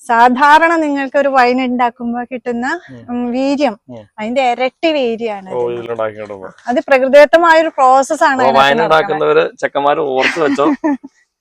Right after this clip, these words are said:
Speaker 2: നിങ്ങൾക്ക് വൈനില് ഡബിൾ വ-, വീര്യം വേണമെങ്കിൽ, അല്ലേ?
Speaker 1: ആ, അതെ, അതെ, അതെ.
Speaker 2: അങ്ങനെ, ആ, നിങ്ങൾ സ-,
Speaker 1: തീർച്ചയായിട്ടും.
Speaker 2: നോക്കിയിട്ടുണ്ട്. ആ,
Speaker 1: ആ,
Speaker 2: ആ.
Speaker 1: ഇപ്പൊ ഒരുപാട് ക്ഷേത്രങ്ങളിലൊക്കെ ഇത് വച്ചു പിടിപ്പിക്കാനും,
Speaker 2: ആ, ആ, ആ.
Speaker 1: ആ, ഇപ്പൊ ഇതിന്റെ തണ്ടുകൾ എടുത്ത് നമ്മള് തൈകളാക്കിയിട്ട് അപ്പൊ ക്ഷേത്രങ്ങളിലൊക്കെ വെച്ച് പിടിപ്പിക്കാൻ തുടങ്ങി, വീടുകളിൽ വെക്കാൻ തുടങ്ങി.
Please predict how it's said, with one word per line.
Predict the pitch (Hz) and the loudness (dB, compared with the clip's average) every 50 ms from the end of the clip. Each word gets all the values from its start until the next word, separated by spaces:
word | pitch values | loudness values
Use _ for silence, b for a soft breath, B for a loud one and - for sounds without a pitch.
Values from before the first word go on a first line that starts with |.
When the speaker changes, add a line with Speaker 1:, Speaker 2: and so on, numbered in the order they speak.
| 440 143 | -6 -2
Speaker 2:
നിങ്ങൾക്ക് | 139 143 143 139 165 170 180 - | -2 -2 0 2 2 2 2 2
വൈനില് | - 151 139 143 143 151 151 160 180 180 - 135 131 135 | 2 2 2 2 2 0 -2 -4 -4 -6 -4 -2 2 4
ഡബിൾ | 135 131 131 156 165 | 4 4 4 0 0
വ-, | 175 156 147 - - | 0 0 0 -2 -2
വീര്യം | 139 135 135 135 135 151 151 | -6 -8 -6 -6 -8 -6 -2
വേണമെങ്കിൽ, | 143 127 120 117 117 113 120 135 | 0 0 2 0 -2 -2 2 2
അല്ലേ? | 127 117 - - - 233 | 2 2 2 -4 -2 0
Speaker 1:
ആ, | 254 254 | 2 2
അതെ, | 226 196 190 185 | 2 2 0 -4
അതെ, | 180 175 175 185 | -4 -4 -6 -12
അതെ. | 185 180 - - | -12 -10 -4 -2
Speaker 2:
അങ്ങനെ, | 151 165 175 175 | 0 2 2 2
ആ, | - - - | 0 0 -2
നിങ്ങൾ | - - - - 180 175 - - - | -4 -6 -8 -10 -10 -8 -8 -8 -8
സ-, | - - 339 | -4 2 2
Speaker 1:
തീർച്ചയായിട്ടും. | 392 415 392 381 - - 392 - - 156 143 127 | 4 4 4 4 4 4 6 4 4 2 0 -2
Speaker 2:
നോക്കിയിട്ടുണ്ട്. | - - - - 233 285 | -4 -6 -6 -4 0 2
ആ, | |
Speaker 1:
ആ, | 320 339 370 | 2 2 0
Speaker 2:
ആ. | |
Speaker 1:
ഇപ്പൊ | 302 285 - - 427 | 0 -2 2 4 4
ഒരുപാട് | 415 403 349 370 349 370 453 | 4 6 6 6 6 6 4
ക്ഷേത്രങ്ങളിലൊക്കെ | 403 - 392 330 311 302 285 311 311 311 311 320 311 - 320 | 4 4 4 4 4 4 2 -2 -2 0 2 2 2 0 0
ഇത് | 285 | 0
വച്ചു | 302 294 - - 285 | 0 0 0 0 -4
പിടിപ്പിക്കാനും, | 269 294 269 254 277 277 269 269 285 294 | -4 -2 -2 0 2 2 2 2 0 -2
Speaker 2:
ആ, | |
ആ, | - - 196 202 - _ - 269 277 | -4 -8 -12 -18 -18 _ -4 0 0
ആ. | |
Speaker 1:
ആ, | 269 247 | 0 0
ഇപ്പൊ | 285 254 320 311 | 0 2 2 2
ഇതിന്റെ | 269 302 294 294 320 | 2 4 2 4 4
തണ്ടുകൾ | - - 311 294 285 285 294 302 302 311 | 4 4 4 4 4 4 4 4 6 6
എടുത്ത് | 294 285 - - 330 403 480 - _ - 320 | 4 2 4 4 2 2 2 0 _ -8 -6
നമ്മള് | 311 285 285 285 285 277 - | -4 -2 0 0 0 2 2
തൈകളാക്കിയിട്ട് | 285 277 262 269 277 269 262 254 269 254 240 254 | 2 2 2 2 2 2 2 2 -2 -4 -4 -4
അപ്പൊ | 247 254 262 | -6 -6 -2
ക്ഷേത്രങ്ങളിലൊക്കെ | - 294 269 262 277 269 269 269 269 262 285 | 0 0 0 2 0 0 0 0 0 0 2
വെച്ച് | 269 262 233 262 | 0 0 0 -4
പിടിപ്പിക്കാൻ | 254 254 233 254 247 247 247 | -8 -8 -4 -2 -2 -2 -2
തുടങ്ങി, | 254 240 240 240 | -4 -4 -4 -6
വീടുകളിൽ | 247 247 254 254 254 269 277 277 285 | -4 -2 -2 0 2 2 2 2 2
വെക്കാൻ | 269 269 262 - 262 247 240 240 | 0 0 -2 -2 -2 -2 -2 -2
തുടങ്ങി. | 247 240 233 226 233 247 269 | -4 -4 -6 -8 -8 -10 -12